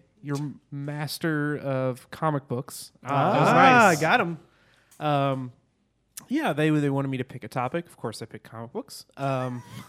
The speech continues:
Speaker 1: <laughs> I mean, come on.
Speaker 3: Right.
Speaker 1: Uh, so I wanna talk about somebody who is, uh, uh, people, people don't know him probably by name.
Speaker 3: Right.
Speaker 1: Um, but he has been one of the most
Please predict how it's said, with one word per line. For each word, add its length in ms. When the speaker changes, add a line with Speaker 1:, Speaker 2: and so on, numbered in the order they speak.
Speaker 1:
<laughs> 600
I 40
mean, 120
come 120
on. 180
Speaker 3:
Right. 240
Speaker 1:
Uh, 600
so 180
I 120
wanna 200
talk 200
about 260
somebody 380
who 400
is, 600
uh, 420
uh, 100
people, 380
people 260
don't 240
know 540
him 400
probably 240
by 140
name. 340
Speaker 3:
Right. 200
Speaker 1:
Um, 480
but 100
he 340
has 180
been 240
one 100
of 40
the 60
most 400